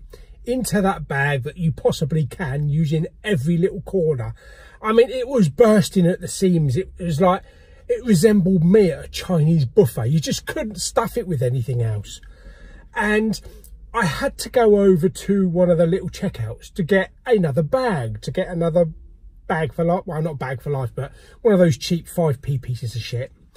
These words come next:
or ten p pieces of shit. And, um, as I was over there, I looked over,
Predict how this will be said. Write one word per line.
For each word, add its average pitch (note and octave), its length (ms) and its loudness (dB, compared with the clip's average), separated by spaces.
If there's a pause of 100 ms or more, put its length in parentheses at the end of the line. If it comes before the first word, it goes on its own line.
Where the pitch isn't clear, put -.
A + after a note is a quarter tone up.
(560)
or D#3 120 -2
ten D3 240 -2
p B2 160 0
pieces A2+ 320 -2
of B2 80 -4
shit. - 240 -6 (440)
And, G3 260 2
um, A3 160 2
as D4 220 -2
I D4+ 100 4
was C#4 160 -2
over B3 380 6
there, C3 280 0
I D#3+ 120 4
looked B3 340 -2
over, D#3+ 480 2